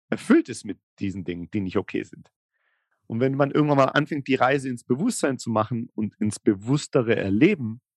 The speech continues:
und Leben, dann muss man sich erstmal einer großen Reihe an diesen Momenten stellen, wo man merkt, "Wow, da hab ich, ich muss mein Leben umstellen. Das funktioniert nicht mehr. Das ist nicht gut für mich. Das bin ich nicht jetzt.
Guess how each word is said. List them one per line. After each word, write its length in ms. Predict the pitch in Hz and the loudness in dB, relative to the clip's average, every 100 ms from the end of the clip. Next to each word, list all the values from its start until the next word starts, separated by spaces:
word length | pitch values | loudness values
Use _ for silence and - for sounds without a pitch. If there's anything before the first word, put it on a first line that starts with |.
| _ | _
und 180 | - 101 | -6 -4
Leben, 480 | 101 185 208 117 143 _ _ _ _ _ - | 2 2 2 -8 -12 _ _ _ _ _ -2
dann 180 | 117 | 0
muss 400 | 117 135 196 202 | 0 0 0 -2
man 200 | 202 180 | 0 0
sich 200 | 151 151 | 2 0
erstmal 320 | 151 170 180 170 | 2 2 2 2
einer 180 | 135 117 | 2 0
großen 400 | 110 160 - 160 | -2 -6 -4 -2
Reihe 600 | 123 170 190 156 156 - | 0 0 0 -2 -4 -2
an 400 | 131 131 127 - _ _ _ - | -2 -2 -6 -8 _ _ _ -2
diesen 240 | 143 139 | -2 2
Momenten 420 | 131 127 165 - | 2 4 2 0
stellen, 320 | 151 - 160 139 | -4 2 2 2
wo 100 | 135 | 0
man 160 | 131 | 2
merkt, 180 | 147 - | 0 -2
"Wow, 480 | - 101 - 107 - | -2 0 0 0 -4
da 160 | - 104 | -6 -4
hab 120 | 135 | -2
ich, 260 | 147 - - _ _ _ _ _ _ _ _ | -4 -6 -18 _ _ _ _ _ _ _ _
ich 100 | - | -8
muss 200 | 127 139 | -8 -2
mein 120 | 127 | 0
Leben 380 | 120 117 135 143 | 2 2 2 2
umstellen. 560 | 160 160 - 98 85 - | -4 -8 -2 -2 -2 -2
Das 240 | 120 131 - | -2 -2 -4
funktioniert 580 | 147 139 143 147 147 | -8 -8 -2 -2 -2
nicht 260 | - - - | -6 -14 -12
mehr. 160 | - - | -10 -6
Das 200 | 117 120 | -6 -4
ist 140 | 151 - | -6 -6
nicht 180 | 139 | -6
gut 180 | - 165 | -8 -10
für 140 | - 104 | -6 -6
mich. 260 | 87 - _ | -6 -12 _
Das 240 | - 135 - | 0 0 0
bin 280 | - 202 202 | 4 6 6
ich 200 | 120 92 | 0 -4
nicht 340 | 87 - - _ _ | -10 -12 -20 _ _
jetzt. 500 | - 90 - - - | 0 0 0 -12 -14